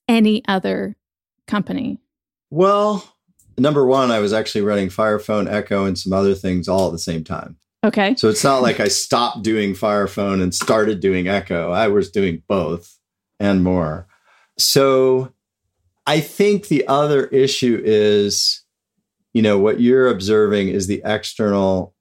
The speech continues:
Speaker 2: kind of facing product history, if you will. So, you know, it's not necessarily true that nothing was going on on a phone four months after,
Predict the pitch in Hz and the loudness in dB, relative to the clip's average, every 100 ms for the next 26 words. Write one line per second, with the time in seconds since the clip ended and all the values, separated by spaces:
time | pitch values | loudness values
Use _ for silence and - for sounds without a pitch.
0 | _ _ - 98 87 85 - 101 98 92 | _ _ -6 -2 -2 -6 -2 0 0 0
1 | 101 92 87 87 87 - _ _ _ _ | -2 -2 -2 -4 -6 -12 _ _ _ _
2 | _ _ _ - - 117 110 104 101 - | _ _ _ -20 -4 0 2 2 -2 -4
3 | 110 104 - 123 120 123 123 - 120 - | -4 -4 -2 2 4 2 0 -4 -8 -2
4 | 127 120 120 120 123 - _ _ _ _ | -2 2 0 0 -4 -10 _ _ _ _
5 | _ - 143 123 113 - - - _ _ | _ -2 2 2 2 -2 -8 -20 _ _
6 | _ - 113 101 101 - 147 120 123 120 | _ -2 0 0 0 0 0 2 0 0
7 | 104 - 123 117 113 107 101 - 107 95 | -4 -2 0 2 2 0 -2 -4 0 0
8 | 85 101 107 110 98 92 87 92 90 90 | 0 -2 -2 -2 -2 -2 -2 -2 -2 -2
9 | 87 87 87 82 - 95 90 87 85 85 | -2 -2 -4 -6 -6 -4 -2 -2 -4 -6
10 | 82 _ _ _ _ _ _ - 104 95 | -10 _ _ _ _ _ _ -2 0 2
11 | 90 82 82 82 85 90 80 78 | 0 0 -2 -4 -4 -4 -4 -4